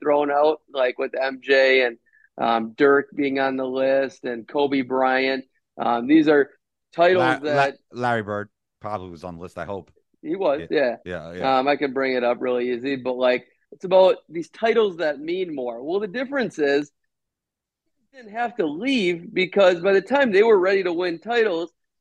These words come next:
Speaker 1: getting perfect fitting teams or the right talent. Dirk was the only one on this list of, I don't know, twelve dudes,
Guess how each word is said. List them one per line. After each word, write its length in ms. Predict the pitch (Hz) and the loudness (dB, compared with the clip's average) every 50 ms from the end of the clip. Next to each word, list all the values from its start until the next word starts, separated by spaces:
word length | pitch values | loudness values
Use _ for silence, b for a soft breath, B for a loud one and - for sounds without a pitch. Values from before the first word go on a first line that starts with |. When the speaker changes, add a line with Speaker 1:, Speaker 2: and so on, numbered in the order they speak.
| _ _ _ _ _ _ _ _ _ _ _ _ _ | _ _ _ _ _ _ _ _ _ _ _ _ _
Speaker 1:
getting 220 | - - - - - _ | -20 -20 -20 -20 -14 _
perfect 440 | - 220 233 220 220 214 196 - - | -2 0 0 0 0 -2 -4 -2 0
fitting 260 | 214 196 202 196 170 | 2 2 2 0 -2
teams 460 | - - 202 185 175 160 151 135 135 | -8 -4 0 2 2 2 2 0 -2
or 380 | - 139 156 160 156 151 147 - b b b | -2 0 2 2 2 2 0 -4 b b b
the 80 | - 170 | -2 0
right 240 | 185 190 202 190 196 | 2 4 4 2 0
talent. 440 | - 208 202 185 165 139 135 131 - | 0 0 0 0 0 -4 -6 -6 -2
Dirk 280 | 185 220 262 254 - | -2 -2 -2 -2 -4
was 160 | 240 214 185 | -4 -4 -4
the 100 | 151 160 | -2 -2
only 280 | 160 175 202 220 220 196 | -2 -2 -2 -2 0 0
one 240 | 175 180 190 190 180 | 0 -2 -2 -2 -2
on 140 | 151 147 147 | -2 -2 -4
this 200 | 147 - - 156 | -4 -6 -8 -8
list 280 | 165 175 180 - - | -8 -8 -8 -6 -6
of, 120 | 151 135 127 | -6 -2 2
I 120 | 117 151 | 2 2
don't 140 | 156 147 131 | 2 0 -4
know, 320 | 127 127 127 131 135 - _ _ - | -4 -6 -6 -6 -8 -10 _ _ -6
twelve 340 | - 143 143 151 151 143 131 | -2 0 0 0 0 -2 -4
dudes, 400 | 139 139 147 156 175 170 165 | -4 0 2 2 2 0 -2